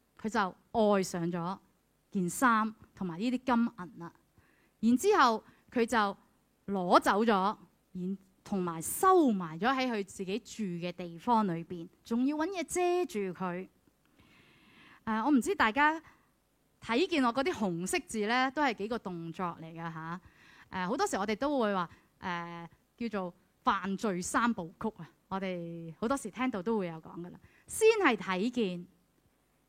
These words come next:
然之後就鍾意咗啦，唔捨得啦，唔知點解會產生咗一啲感情落去㗎喎。再跟住係咩啊？就係喐手啦，有行動。頭先阿江嗰度講，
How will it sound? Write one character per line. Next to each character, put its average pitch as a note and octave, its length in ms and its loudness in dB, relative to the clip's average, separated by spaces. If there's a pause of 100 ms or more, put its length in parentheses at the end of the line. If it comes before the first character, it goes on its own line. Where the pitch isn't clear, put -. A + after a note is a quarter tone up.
然 G3 320 -4
之 F4+ 240 2
後 G3 280 2 (540)
就 G#3 360 -4
鍾 D#4 280 4
意 A3+ 220 4
咗 F3+ 300 -8
啦， G#3+ 200 2 (360)
唔 G#3 160 -4
捨 F3 540 -4
得 D#4+ 200 6
啦， A3 300 -2
唔 F#3 80 -4
知 G4+ 140 2
點 D4 200 4
解 D4+ 160 6
會 C4 140 2
產 G3+ 320 0
生 D#4+ 180 4
咗 C4 100 4
一 B3 80 4
啲 D4 180 -2
感 G#3 340 0
情 G#3+ 220 -4
落 G3 160 -4
去 G3 80 -4
㗎 A3 100 0
喎。 G#3+ 360 -2 (440)
再 D4 220 0
跟 F4 180 0
住 C#4 80 -2
係 G3 180 -4
咩 G3+ 140 -4
啊？ G3 100 -6 (440)
就 A3 120 -8
係 F#3+ 300 -4 (260)
喐 F#3 140 0
手 F3 300 -2
啦， G3 160 -2 (140)
有 G#3+ 180 4
行 F3+ 440 -4
動。 F3 340 -4 (280)
頭 C4 120 2
先 G#4+ 180 0
阿 F4+ 80 4
江 F#4+ 300 4
嗰 D4 120 -2
度 C#4+ 160 0
講， G#3+ 320 0